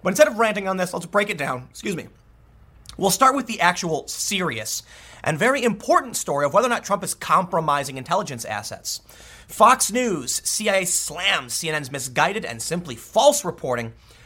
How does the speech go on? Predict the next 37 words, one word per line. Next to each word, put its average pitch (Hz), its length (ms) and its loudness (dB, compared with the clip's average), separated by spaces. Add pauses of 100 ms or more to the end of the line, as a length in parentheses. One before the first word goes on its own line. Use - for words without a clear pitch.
(120)
on 143 100 2
alleged 151 400 2
C - 200 -2
I 143 60 2
A 135 140 -2
spies' 123 400 -2
extraction 120 480 -6
from 117 160 -8
Kremlin." 147 320 -2
But 117 100 -6
before 226 260 4
we 277 100 0
read 208 220 0
this, 151 240 0 (360)
head 254 160 6
over 196 320 6
to 135 100 -10
youtube 214 420 -6
dot 190 200 2
com 180 200 0
slash 160 320 -4
Timcast 208 680 -2 (280)
I 135 220 2
R 131 240 -2
L. 107 240 -4 (340)
I - 60 4
have 240 100 6
a 262 40 -2
new 269 80 -2
channel. 262 400 -2 (320)
I 151 80 4
have 156 100 2
a 147 40 -4
new 170 200 0
video 175 380 0
as 131 140 -6
well. - 320 -2